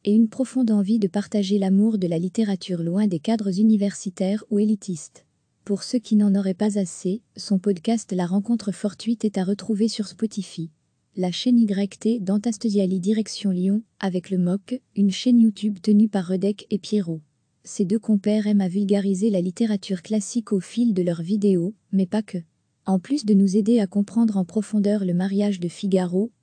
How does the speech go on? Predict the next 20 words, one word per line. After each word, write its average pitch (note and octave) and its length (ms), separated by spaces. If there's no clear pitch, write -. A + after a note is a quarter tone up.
les F3+ 140
deux F#3 140
youtubeurs G#3+ 500
évoquent F#3 320
aussi G3+ 240
l'actualité G3 580
littéraire F#3+ 600
et F3+ 120
artistique, G3 720
notamment A3 460
avec F3 320
leur F3+ 160
pour F#3 260
ou G3+ 60
contre G#3 340
consacré G#3+ 540
aux F3 220
auteurs G3 380
du E3+ 120
moment, F3+ 420